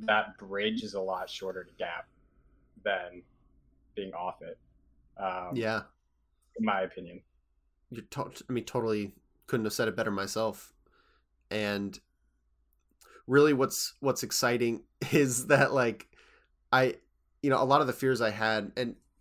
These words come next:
Speaker 2: granted, I'm still very early on, I think because it's a relatively low dosage, I'm actually, I'm, I'm pretty happy with it for now.
Speaker 1: Mm-hmm.
Speaker 2: If, you know, uh, who knows if, if I start to build a tolerance, I don't know. But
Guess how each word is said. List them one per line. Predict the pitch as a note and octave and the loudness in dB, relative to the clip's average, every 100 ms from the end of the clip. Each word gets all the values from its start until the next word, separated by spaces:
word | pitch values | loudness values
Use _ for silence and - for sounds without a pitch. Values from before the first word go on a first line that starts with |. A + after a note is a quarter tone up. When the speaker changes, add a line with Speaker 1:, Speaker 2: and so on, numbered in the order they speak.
| - | -10
Speaker 2:
granted, | B2 D#3 A#2 | 0 2 2
I'm | A#2 | -2
still | - D3+ | -2 -2
very | A#2 G#2+ G#2 E2 _ | 2 2 2 -4 _
early | A2 G#2+ G#2 | -4 -2 0
on, | F#2+ G2+ G#2+ A#2 | -2 -2 -2 -4
I | G#2 | -6
think | - A#2 - _ _ _ _ _ B2+ | -4 -6 -8 _ _ _ _ _ -6
because | B2 B2+ A2 | -4 -2 -2
it's | A2+ - - - | -4 -8 -12 -8
a | A#2 | -4
relatively | A2 A2 C3 A2 A2 | -2 -2 -4 -4 -4
low | G2+ G#2 | -2 -2
dosage, | G#2 G2+ G2+ G#2+ G2+ - - _ _ _ _ - | -2 -4 -4 -6 -6 -10 -10 _ _ _ _ -2
I'm | C3 | 2
actually, | C#3+ D3+ B2+ | 2 2 0
I'm, | A#2+ - | -2 -4
I'm | A#2+ | -4
pretty | C#3 A2+ | -4 0
happy | G#2 - C#3 | 0 0 -2
with | C#3 E3 | -2 -2
it | E3+ - _ _ _ _ _ - | -6 -8 _ _ _ _ _ -2
for | C#3 | 0
now. | A2+ G2 D3+ | 4 4 2
Speaker 1:
Mm-hmm. | B2+ A#2 | 0 -2
Speaker 2:
If, | A2 - - | -2 -6 -6
you | A2+ | -2
know, | G2 - - | -2 -6 -8
uh, | - - - | -8 -8 -6
who | A#2 | 0
knows | G#2 G#2 G#2 | 0 0 -4
if, | - - | -12 -8
if | G#2 - - - _ - | -8 -8 -20 -20 _ -8
I | G#2+ | -6
start | - G#2+ - | -4 -4 -6
to | |
build | A2 G#2+ - | -4 -4 -2
a | |
tolerance, | C#3 C#3 C#3 C3 - - | 2 4 4 0 -4 2
I | C3 | 4
don't | A#2 - | 4 0
know. | C2 - - | -10 -12 -8
But | - - | -8 -8